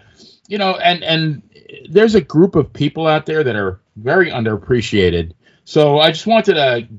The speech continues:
ha-, have a special Valentine's Day shout out just for them. So this is for all you hookers out there. The B S Express is your hookup.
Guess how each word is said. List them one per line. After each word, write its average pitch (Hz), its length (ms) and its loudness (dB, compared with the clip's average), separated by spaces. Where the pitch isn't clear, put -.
ha-, 156 240 -2
have 127 200 4
a 104 60 -2
special 147 440 2
Valentine's 113 600 0
Day 107 340 0
shout 123 360 4
out 101 200 2
just 131 220 0
for 120 160 0
them. 87 360 -4
So 156 140 0
this 220 200 4
is 233 120 0
for 190 140 4
all 202 160 8
you 190 180 6
hookers 147 380 0
out 107 240 -4
there. 87 340 -6
The 131 80 -2
B 190 200 4
S 196 220 0
Express 185 520 -4
is 143 140 0
your 139 120 2
hookup. 143 440 -2